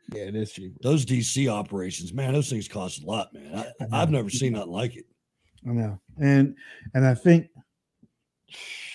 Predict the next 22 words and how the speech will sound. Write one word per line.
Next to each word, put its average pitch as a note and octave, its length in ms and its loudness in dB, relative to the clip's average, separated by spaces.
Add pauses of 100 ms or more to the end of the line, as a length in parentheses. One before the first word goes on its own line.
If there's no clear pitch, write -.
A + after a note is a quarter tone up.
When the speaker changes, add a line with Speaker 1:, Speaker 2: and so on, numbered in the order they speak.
Speaker 1:
well, A#2+ 220 2
you C#3 160 6
know, G2 180 -2 (300)
we'll C3+ 120 4
talk F#2 280 -6
about - 200 -16
it. - 580 -10
Um, C#3 680 12 (360)
<laughs> - 380 -14
ladies F3+ 180 12
and D#3 80 12
gentlemen, F3 240 10
we D#3+ 60 10
wanna D#3+ 260 6
thank C3+ 220 2
y'all A#2+ 200 4
for G#2+ 100 -6
watching A2+ 400 2
us. A#2+ 300 2 (420)
Speaker 2:
We D#3+ 60 6
do. D#3+ 60 12
Speaker 1:
And D#3 440 10